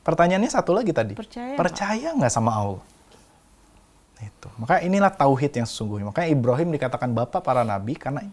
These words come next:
Speaker 1: beliaulah yang mengajarkan tauhid. Dan lihat, kalau lihat prosesi haji, itu banyak yang terjadi di zaman Nabi Ibrahim.
Speaker 2: Iya.
Speaker 1: Sa'i mar-, eh,
Speaker 2: Hmm.
Speaker 1: apa namanya, bersa'i,
Speaker 2: Safa,
Speaker 1: ya,
Speaker 2: Safa
Speaker 1: Safa Marwa
Speaker 2: Marwa.
Speaker 1: itu dari Siti Hajar di zaman Nabi Ibrahim. Lontar
Speaker 2: Lontar
Speaker 1: jumroh juga
Speaker 2: jumroh,
Speaker 1: di zaman,
Speaker 2: ya.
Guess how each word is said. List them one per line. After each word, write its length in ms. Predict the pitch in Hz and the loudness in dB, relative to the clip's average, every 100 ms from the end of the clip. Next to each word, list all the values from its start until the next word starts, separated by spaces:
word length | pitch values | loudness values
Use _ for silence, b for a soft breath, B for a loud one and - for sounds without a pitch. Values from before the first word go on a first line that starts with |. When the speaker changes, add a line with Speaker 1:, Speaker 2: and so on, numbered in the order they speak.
| - - | -18 -4
Speaker 1:
beliaulah 440 | 147 160 180 190 | 0 4 4 2
yang 100 | 156 | 2
mengajarkan 460 | 127 117 113 104 104 | 0 0 0 -2 -4
tauhid. 380 | 98 92 92 - - - _ b b b b b _ | -6 -8 -14 -20 -20 -20 _ b b b b b _
Dan 180 | - 123 | 4 6
lihat, 180 | 170 214 | 8 8
kalau 180 | 180 156 | 8 8
lihat 300 | 151 156 156 | 8 4 4
prosesi 320 | 147 147 143 | 2 0 0
haji, 560 | 143 175 170 113 120 - | 2 2 2 -2 -4 -8
itu 240 | 139 - | -10 -4
banyak 380 | 160 123 135 170 | 2 2 2 -2
yang 240 | 156 180 - | -4 -6 -4
terjadi 480 | 127 101 110 160 | -4 -2 -2 -2
di 80 | 143 | -2
zaman 240 | 110 104 160 | -2 -4 -4
Nabi 240 | 117 101 | -4 -4
Ibrahim. 400 | 107 156 143 160 _ | -6 -6 -6 -10 _
Speaker 2:
Iya. 320 | 196 185 185 190 _ _ _ _ _ _ - | -18 -16 -18 -20 _ _ _ _ _ _ -12
Speaker 1:
Sa'i 340 | - 117 110 | -4 -2 2
mar-, 320 | 107 110 113 | 4 4 4
eh, 80 | 98 | 0
Speaker 2:
Hmm. 480 | 117 104 104 104 110 | 2 4 4 0 -2
Speaker 1:
apa 120 | 135 | 0
namanya, 280 | 127 117 127 | 2 2 2
bersa'i, 880 | 123 - 147 147 175 123 117 113 117 | 2 8 8 8 6 6 4 2 -2
Speaker 2:
Safa, 160 | - | -2
Speaker 1:
ya, 140 | 123 160 | 2 2
Speaker 2:
Safa 160 | - 120 | 2 0
Speaker 1:
Safa 140 | 117 | 2
Marwa 80 | 117 127 139 127 117 | 8 8 10 8 8
Speaker 2:
Marwa. 80 | 110 | 4
Speaker 1:
itu 160 | 110 | 0
dari 240 | 107 107 107 | 0 0 -2
Siti 240 | - 104 | -6 -6
Hajar 320 | 110 143 117 | -6 -2 -2
di 80 | 107 | -2
zaman 240 | 110 110 110 | -2 -4 -4
Nabi 240 | 107 113 | -4 -2
Ibrahim. 400 | 139 143 131 123 B B B - | -2 0 -2 -2 B B B -2
Lontar 0 | 117 113 | 0 2
Speaker 2:
Lontar 20 | 110 | 2
Speaker 1:
jumroh 380 | 117 113 113 110 | 4 4 6 4
juga 240 | 110 107 104 | 4 2 2
Speaker 2:
jumroh, 80 | |
Speaker 1:
di 60 | 107 | 2
zaman, 360 | 104 104 104 | 0 0 0
Speaker 2:
ya. 80 | 104 | -2